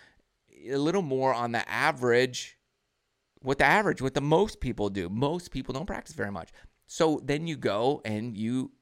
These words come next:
chip on the course, and all of a sudden you shove your hands way forward, and you're coming in that ball so dang steep, you run into massive problems. So that's a long explanation to why I don't really like your hands forward. I like to keep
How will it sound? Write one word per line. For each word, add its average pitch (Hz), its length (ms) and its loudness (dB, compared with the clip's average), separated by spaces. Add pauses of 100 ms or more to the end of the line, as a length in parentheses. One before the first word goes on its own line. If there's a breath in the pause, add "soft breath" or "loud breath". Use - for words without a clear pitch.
(280)
chip - 200 -2
on 127 120 0
the 113 60 -6
course, 180 240 -6
and 113 100 -4
all 120 60 2
of 120 60 -4
a - 40 -16
sudden 131 140 -4
you 117 60 -4
shove 135 200 0
your 117 80 0
hands 147 200 -2
way 98 120 -2
forward, 107 240 0
and 120 80 -2
you're 101 80 -8
coming 135 240 -4
in 110 60 -2
that 104 100 -2
ball 139 160 0
so 104 160 -4
dang 101 200 -4
steep, - 460 -8 (320 loud breath)
you 139 140 -4
run 143 180 -2
into 139 220 -6
massive 117 600 -6
problems. - 540 -4 (920 soft breath)
So 156 380 2 (1040)
that's - 200 -4
a 131 140 4
long 156 380 2
explanation 139 600 -2
to 123 120 -4
why 127 300 4
I 120 80 2
don't 131 280 -2
really 175 360 0
like 143 240 2
your 123 100 -4
hands 123 220 -4
forward. 139 240 0
I 117 60 0
like 117 160 -4
to 123 60 -10
keep - 260 -8